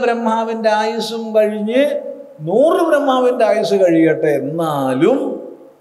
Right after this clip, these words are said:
ആത്മബോധമില്ലാതെ മോക്ഷം സിദ്ധിക്കില്ല. അവിടെ ആത്മൈക്യ ബോധമാ പറഞ്ഞത്,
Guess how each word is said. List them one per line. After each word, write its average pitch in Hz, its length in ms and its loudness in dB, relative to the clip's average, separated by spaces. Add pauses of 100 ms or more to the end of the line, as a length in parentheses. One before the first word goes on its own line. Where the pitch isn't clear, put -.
(540)
ആത്മബോധമില്ലാതെ 165 1600 0 (840)
മോക്ഷം 135 420 -10 (120)
സിദ്ധിക്കില്ല. 123 640 -12 (1600)
അവിടെ 170 160 -10 (100)
ആത്മൈക്യ 208 680 -8 (120)
ബോധമാ 165 380 0 (100)
പറഞ്ഞത്, 117 420 -6